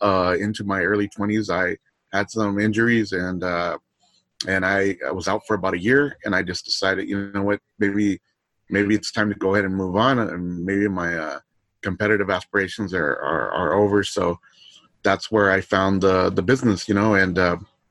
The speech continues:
uh, you know, that's, that's kinda started the next phase of my, uh, uh,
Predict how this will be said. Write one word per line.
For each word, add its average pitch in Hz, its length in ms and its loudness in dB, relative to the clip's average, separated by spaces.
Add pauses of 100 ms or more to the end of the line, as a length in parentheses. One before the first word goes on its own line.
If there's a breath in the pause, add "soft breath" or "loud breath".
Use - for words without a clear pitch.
(720)
uh, - 120 -2 (120)
you - 120 0
know, 85 140 2
that's, 101 260 -2
that's - 240 -2
kinda 107 220 2
started 107 300 2
the - 80 -2
next 98 220 0
phase 98 300 0
of 90 180 -8
my, 92 260 -2
uh, 82 220 -6 (500)
uh, 90 140 -2